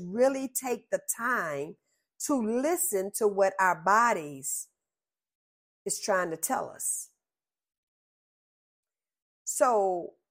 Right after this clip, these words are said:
I'm gonna give you some examples. You may eat a meal. Just say you like steak, okay? And you notice that when you first started eating steak, you never had a problem with steak.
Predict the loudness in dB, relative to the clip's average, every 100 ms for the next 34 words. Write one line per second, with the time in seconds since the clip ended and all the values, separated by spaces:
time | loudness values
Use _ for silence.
0 | _ _ _ 2 2 0 -2 0 2 2
1 | 0 0 2 4 2 -2 -12 -12 -12 -14
2 | _ _ _ _ _ _ _ _ _ _
3 | _ _ _ _ _ _ _ _ _ _
4 | _ _ _ _ -4 2 2 2 0 0
5 | -2 -2 0 0 -2 -12 _ _ _ _
6 | _ _ _ _ _ _ _ -10 -2 -2
7 | 0 2 2 2 0 0 0 0 -4 -20
8 | -20 _ -20 -18 -6 -4 -4 -8 _ _
9 | _ _ -12 -10 2 2 2 4 4 4
10 | 0 0 0 -2 _ -12 -8 -8 0 2
11 | 4 2 -4 -4 -8 -6 0 0 2 0
12 | -2 -10 -4 -2 0 0 -2 0 -2 0
13 | -2 -6 -6 -4 -4